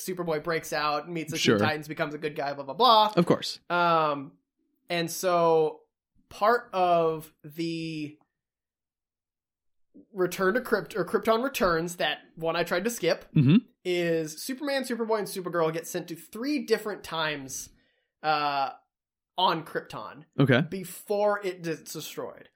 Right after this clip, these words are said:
Speaker 2: Okay.
Speaker 1: So what Hell, this bad guy, is trying to do is save Krypton. So I've changed what plot. This is why it took me a while.
Speaker 2: Oh my goodness. <laughs>
Speaker 1: Um, it feels like something they were writing things and not really thinking about what's ahead, and then
Speaker 2: Uh-huh.
Speaker 1: someone right at the end had to really tie it in together
Speaker 2: Yeah.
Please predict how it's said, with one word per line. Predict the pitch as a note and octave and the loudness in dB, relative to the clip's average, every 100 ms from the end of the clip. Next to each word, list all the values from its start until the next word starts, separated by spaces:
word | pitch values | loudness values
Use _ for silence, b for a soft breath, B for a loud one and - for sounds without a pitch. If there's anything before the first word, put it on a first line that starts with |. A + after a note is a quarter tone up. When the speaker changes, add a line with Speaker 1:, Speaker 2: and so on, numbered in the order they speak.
| - | 2
Speaker 2:
Okay. | D3 C3+ | 4 4
Speaker 1:
So | F3+ | 2
what | E3 - | -4 0
Hell, | A#4 G#3 F3 F3+ | 6 6 6 4
this | E3 | 0
bad | C#4+ G4+ | 2 2
guy, | A3 D#3+ | 4 4
is | D#3 | 2
trying | F3 | 0
to | D#3+ | -2
do | D#3+ | -4
is | D3 | -4
save | - G#3+ G#3+ G#3 | 0 4 4 4
Krypton. | G#3 - D3 | -4 -2 -4
So | - | 0
I've | F#3+ C4+ C4+ | 2 2 2
changed | - A#3 G#3+ F3+ - | 6 6 6 -2 -4
what | G3 - | -4 -2
plot. | G3 D#3 B2+ - B B | 0 0 -2 -8 B B
This | C#4 D4 | -2 0
is | D#4 | 6
why | D#4 | 6
it | B3 | 8
took | C4 | 4
me | B3+ | 6
a | A#3 | 6
while. | G#3+ G3+ F3+ | 8 10 10
Speaker 2:
Oh | F#3+ | 10
my | B2+ | 8
goodness. | B2 C#3 B2+ A#2+ - | 8 8 6 4 -4
<laughs> | - | 0
Speaker 1:
Um, | A3+ A3 A#3 - G3 D#3 - D3 - b b _ - | 2 4 6 8 6 6 4 2 0 b b _ -4
it | A3+ - | -4 -4
feels | B3+ C#4+ C#4+ | 2 4 4
like | C4 A3+ | 4 2
something | A3+ G#3+ G#3 | 0 0 0
they | |
were | F#3+ F3+ | 2 2
writing | D#3 D#3+ F3+ G3 | 0 2 0 0
things | A3 G#3+ A3+ A3 | -2 -2 -4 -6
and | F3+ E3+ | -6 -2
not | E3 | 0
really | F3+ E3 | 2 0
thinking | E3 D#3+ D#3+ | 0 -6 -4
about | D#3 D3 | -2 0
what's | D#3 | -2
ahead, | C#3+ C#3+ D3 D#3 | -2 -2 0 -2
and | D3+ | -2
then | D3 | 0
Speaker 2:
Uh-huh. | A2+ | 4
Speaker 1:
someone | A2+ D3+ | 4 4
right | D3 D3+ | -2 -4
at | D3 | -4
the | D3+ | -6
end | |
had | D3 C#3+ | -4 -6
to | C#3+ | -8
really | D3 E3 E3 D3+ | -6 -2 -2 -2
tie | - D#3 D3+ | -2 -2 0
it | |
in | D3 C#3+ | -4 -6
together | D3+ C#3+ D#3+ | -6 -4 2
Speaker 2:
Yeah. | B2 | 6